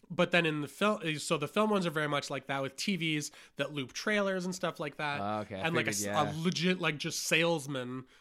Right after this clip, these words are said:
Speaker 1: basically standing there waiting to talk to people about stuff. And then, like, almost like a comic book turnstile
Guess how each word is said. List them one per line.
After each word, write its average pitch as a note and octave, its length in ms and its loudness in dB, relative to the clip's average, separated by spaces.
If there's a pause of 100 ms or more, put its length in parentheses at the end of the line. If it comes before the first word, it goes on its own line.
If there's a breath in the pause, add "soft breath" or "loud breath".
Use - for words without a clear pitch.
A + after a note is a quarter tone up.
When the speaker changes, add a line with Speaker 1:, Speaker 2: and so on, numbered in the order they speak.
(180 soft breath)
Speaker 1:
basically C#3+ 500 2
standing D3+ 480 2
there C3+ 140 2
waiting C#3 280 -2
to B2+ 60 -10
talk C#3+ 280 -4
to - 80 -16
people B2 340 -6
about A#2+ 260 -4
stuff. A#2+ 340 -8 (280 loud breath)
And E3 160 -2
then, E3 80 2
like, D#3+ 180 0
almost E3 300 2
like E3 140 0
a C#3+ 40 -4
comic D3+ 460 0
book D#3 220 -4
turnstile A#2+ 960 -4